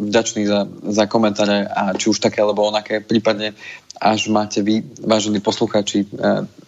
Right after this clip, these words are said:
ktorí nás počúvajú viac či menej pravidelne,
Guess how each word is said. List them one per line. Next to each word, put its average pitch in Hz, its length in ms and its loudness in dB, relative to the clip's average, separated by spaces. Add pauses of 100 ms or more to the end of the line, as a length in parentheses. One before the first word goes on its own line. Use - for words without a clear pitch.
(260)
ktorí 101 220 0
nás 104 160 -2
počúvajú 104 360 2
viac 110 220 2
či - 140 -8
menej 107 400 0
pravidelne, 107 640 0